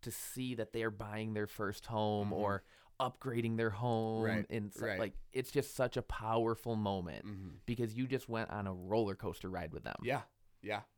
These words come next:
Speaker 1: And so it's, we're here, we're at the closing table.
Speaker 2: Mm-hmm.
Speaker 1: Yeah, we might have had some bumps and bruises on the way, but we're here and everyone's so excited.
Speaker 2: Right.
Speaker 1: So
Speaker 2: Right.
Speaker 1: that, that
Speaker 2: All
Speaker 1: really
Speaker 2: of those frustrations are gone, at least for that moment. Yeah.
Speaker 1: Exactly.
Speaker 2: Yeah.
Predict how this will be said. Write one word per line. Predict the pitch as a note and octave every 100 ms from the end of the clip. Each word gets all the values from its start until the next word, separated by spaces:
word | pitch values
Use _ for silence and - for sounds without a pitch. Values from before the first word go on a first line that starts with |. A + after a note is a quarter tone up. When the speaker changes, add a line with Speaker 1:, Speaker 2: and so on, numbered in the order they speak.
| _ _ _ -
Speaker 1:
And | A#2+ A2+ G#2 G2+
so | - B2+ G#2+ G#2
it's, | A2 - -
we're | A#2+ A#2
here, | - D3 C#3+ C#3+
we're | B2+
at | A2
the | A2+
closing | - C#3 C#3+ C3+ C3+
table. | C#3 C3+ C3 B2+ C3 A2+
Speaker 2:
Mm-hmm. | G#2+ F#2+ - _ _
Speaker 1:
Yeah, | A#2 C#3 C3+
we | C3+
might | C3
have | B2+
had | C3 B2
some | B2+ A#2+
bumps | A#2+ B2 B2
and | B2+ A#2
bruises | B2 B2 A#2+
on | A#2
the | A2+
way, | G#2+ A2 A2+ A2+ _ -
but | G#2 - -
we're | A2 G#2+
here | - A2+ A2
and | G#2+
everyone's | A2+ A#2 A#2 A2+ A2
so | - - D#3+ D3 C3+
excited. | - - A#2+ G#2+ E2 C#2+ -
Speaker 2:
Right. | - G#2 F2 - _ _
Speaker 1:
So | -
Speaker 2:
Right. | A#2
Speaker 1:
that, | C#3 -
that | C#3
Speaker 2:
All | D3 E3+
Speaker 1:
really | C3 B2+
Speaker 2:
of |
those | A2
frustrations | G2 - C3+ C3+ C3
are | B2
gone, | G#2 A#2 G#2+
at | G#2+ G#2+
least | A#2+ A#2
for | -
that | A#2 G2
moment. | G2+ G2 F2 E2+
Yeah. | -
Speaker 1:
Exactly. | C3 B2 G#2+ - D#2+ A2
Speaker 2:
Yeah. | A2